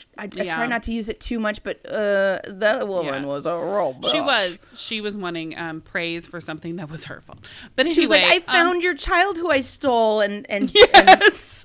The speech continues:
Speaker 1: and
Speaker 2: Like,
Speaker 1: followed into
Speaker 2: what?
Speaker 1: a bathroom." What?
Speaker 2: <laughs>
Speaker 1: So anyway.
Speaker 2: Yes, exactly. That
Speaker 1: I
Speaker 2: was
Speaker 1: love
Speaker 2: exactly
Speaker 1: that
Speaker 2: it.
Speaker 1: story.
Speaker 2: Well, I, um, and I was thinking about this, and I,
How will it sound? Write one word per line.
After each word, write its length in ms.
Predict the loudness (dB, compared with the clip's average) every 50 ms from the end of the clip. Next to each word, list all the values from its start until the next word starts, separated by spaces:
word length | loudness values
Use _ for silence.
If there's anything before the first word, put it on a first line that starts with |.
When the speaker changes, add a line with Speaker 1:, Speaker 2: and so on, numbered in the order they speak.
| 0 0
Speaker 1:
and 120 | 2 4
Speaker 2:
Like, 100 | 4 4 4
Speaker 1:
followed 260 | 4 2 2 2 2
into 180 | 0 2 4 6
Speaker 2:
what? 160 | 8 8 8 8
Speaker 1:
a 20 |
bathroom." 680 | 8 6 4 0 0 -2 -4 -4 -2 -2 -2 -4 -6 -10 -12
What? 460 | -8 -6 -4 -4 -4 -4 -6 -10 -12
Speaker 2:
<laughs> 720 | -14 -14 -14 _ -20 -20 -12 -10 -10 -10 -10 -10 -10 -10 -10 _ -18 -6 -2
Speaker 1:
So 120 | -2 0
anyway. 260 | 2 0 0 2 6
Speaker 2:
Yes, 320 | 6 8 8 6 4 0 -6
exactly. 800 | -8 -8 -8 -8 -4 -2 0 0 0 0 -2 -4 -4 -4 -2
That 100 | 2 2
Speaker 1:
I 60 | 2 4
Speaker 2:
was 80 | 4 4
Speaker 1:
love 140 | 2 2
Speaker 2:
exactly 360 | 2 0 -2 -2 -2 -2 -6 -6
Speaker 1:
that 60 | -6
Speaker 2:
it. 40 | -8
Speaker 1:
story. 280 | -10 -10 -12 -14 -16 -16 -20 -20 -20 -20 -20 -20 -20 -2 2
Speaker 2:
Well, 180 | 2 2 4 4
I, 300 | 4 4 6 4 4 2
um, 440 | 2 2 2 2 2 0 -2 -4 -4
and 100 | -4 -4
I 20 |
was 120 | -4 -4 -6
thinking 280 | -6 -8 -6 -4 -4
about 220 | 0 2 2 2 2
this, 220 | 0 -4 -4 -4
and 100 | -4 -4
I, 180 | -4 -4 -4